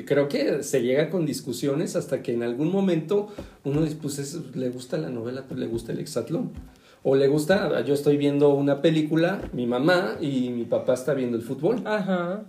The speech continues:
Speaker 1: ¿No? Entonces es así como, como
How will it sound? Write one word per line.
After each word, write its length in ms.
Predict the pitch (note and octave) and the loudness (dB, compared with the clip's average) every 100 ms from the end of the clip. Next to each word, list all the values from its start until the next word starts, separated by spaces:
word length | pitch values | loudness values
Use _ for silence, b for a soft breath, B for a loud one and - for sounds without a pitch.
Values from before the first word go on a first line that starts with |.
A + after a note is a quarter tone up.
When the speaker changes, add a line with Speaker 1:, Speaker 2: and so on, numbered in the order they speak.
| - | -2
Speaker 1:
¿No? 240 | C#3+ D3+ | -2 0
Entonces 580 | C#3+ C3+ F3 C3+ D3+ D3+ | -2 2 2 4 2 4
es 180 | D3 C3+ | 2 0
así 200 | C#3+ D#3 | -4 -2
como, 460 | D3+ D#3 D#3 B2+ B B B B B B _ | -2 0 0 -2 B B B B B B _
como 680 | - B2 A#2+ A#2 A#2 A#2 | -4 0 2 2 0 -2